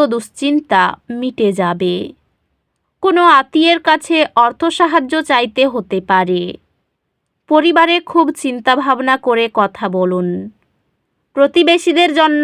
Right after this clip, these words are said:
বাড়িতে বিবাদ বাধতে পারে। জীবিকার ক্ষেত্রে খুব আনন্দের দিন। এই রাশির শুভ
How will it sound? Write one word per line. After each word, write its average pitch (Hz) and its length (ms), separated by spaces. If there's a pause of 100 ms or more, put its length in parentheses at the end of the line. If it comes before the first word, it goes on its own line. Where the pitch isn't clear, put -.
বাড়িতে 262 500
বিবাদ 226 380 (120)
বাধতে 196 540
পারে। 180 320 (1080)
জীবিকার 294 600
ক্ষেত্রে 330 420 (100)
খুব 302 260 (240)
আনন্দের 220 580
দিন। 185 240 (1120)
এই 285 220
রাশির 285 480
শুভ 311 240